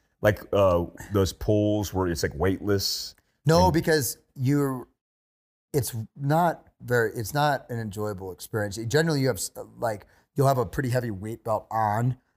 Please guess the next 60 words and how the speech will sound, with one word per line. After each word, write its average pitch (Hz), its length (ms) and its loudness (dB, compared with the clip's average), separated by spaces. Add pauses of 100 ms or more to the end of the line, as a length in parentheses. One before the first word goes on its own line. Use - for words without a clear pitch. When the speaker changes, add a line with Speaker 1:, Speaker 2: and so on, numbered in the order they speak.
(380)
Speaker 2:
to 104 80 2
keep 117 260 -2
your 107 100 -2
butt 110 380 -2
on 113 220 -2
the 90 180 -12 (220)
seat, 113 480 -4
so - 120 -6
you're 117 120 -2
not, 117 200 0
like, 104 220 -10
floating 110 420 -2
up. 113 160 2
But 123 120 -2
if 98 80 -4
you 139 100 2
lose 165 220 2
your 117 80 -4
weight 127 180 -2
belt 110 160 -4
or 98 60 -8
something, 98 240 -10
you're 104 120 -4
literally, 120 320 4
like, 98 260 -8 (640)
on, 123 240 2
there's 131 460 -2
no 139 220 2
way 131 240 2
to 107 160 -4 (200)
control 127 300 0
your 110 80 0
buoyancy. 120 600 -4 (240)
So - 120 -6
you're 113 60 0
basically 147 300 2
just, 101 120 -4
like, 92 240 -6
bobbing 110 380 2
up 107 160 -6
and 101 160 -6
down. 101 540 -6 (180)
Speaker 1:
Oh, 147 80 6
what 165 180 4
position? 131 380 2
Are, 113 120 2
are 120 60 2
you 120 160 4
in 107 60 2
a 85 60 0
seated 131 420 0
position, 147 320 -2
like - 80 4
Speaker 2:
No, 139 60 4
Speaker 1:
a - 40 0
car? 151 140 2
Speaker 2:
you're 123 180 6
in, 185 120 0
like, 170 160 0
a, 110 240 0